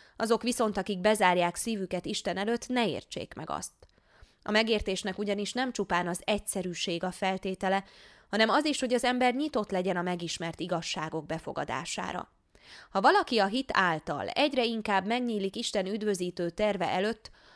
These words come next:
akkor a kinyilatkoztatott igazságokat egyre jobban fel tudja fogni, s megérti azokat.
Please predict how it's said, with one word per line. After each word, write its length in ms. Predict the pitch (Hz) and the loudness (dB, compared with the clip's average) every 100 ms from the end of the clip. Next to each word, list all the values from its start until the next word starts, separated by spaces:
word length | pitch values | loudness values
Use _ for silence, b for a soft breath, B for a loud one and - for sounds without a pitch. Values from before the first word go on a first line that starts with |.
| b | b
akkor 260 | - 190 202 | -6 -2 2
a 80 | 196 | 2
kinyilatkoztatott 960 | 254 247 208 180 - 180 175 170 175 | 2 0 2 2 0 -4 -4 -4 -6
igazságokat 840 | - 196 196 - 208 190 196 214 | -4 -2 -2 0 0 0 0 -2
egyre 300 | - 240 202 | 0 -2 0
jobban 380 | 202 202 180 175 | 0 0 0 -2
fel 220 | 175 202 | 0 -2
tudja 320 | 190 175 156 165 | -2 -4 -4 -4
fogni, 320 | 196 190 220 | -4 -4 -4
s 120 | 208 | -4
megérti 500 | 202 180 160 160 - | -4 -2 -4 -6 -10
azokat. 580 | - 170 139 - - - | -8 -6 -6 -8 -12 -16